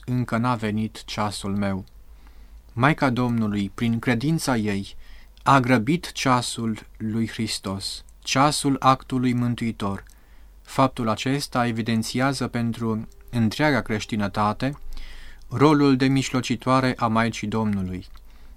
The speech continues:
Ea mijlocește pe lângă Fiul ei, chiar fără să fi fost rugată de cineva. Trebuie să spunem însă că milostivirea Fiului ei s-a manifestat în episodul Cana,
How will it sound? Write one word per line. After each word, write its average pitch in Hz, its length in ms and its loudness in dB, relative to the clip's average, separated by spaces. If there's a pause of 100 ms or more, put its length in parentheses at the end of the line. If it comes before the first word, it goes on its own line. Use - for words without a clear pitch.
(100)
Ea 131 220 4
mijlocește 143 720 0
pe 127 120 -2
lângă 120 280 0
Fiul 123 380 -2
ei, 131 520 0
chiar 131 260 0
fără 127 340 -2
să 117 500 -4 (200)
fi - 260 -4
fost 123 340 -4
rugată 117 500 0
de 107 100 -4
cineva. 107 500 -2 (800)
Trebuie 123 380 2
să 113 300 -2
spunem 123 460 -2
însă 131 320 -2
că 123 140 -4
milostivirea 120 800 0
Fiului 113 560 -2
ei 127 220 0
s-a - 180 -4
manifestat 117 840 -2
în 113 100 -2
episodul 110 560 -4
Cana, 113 480 2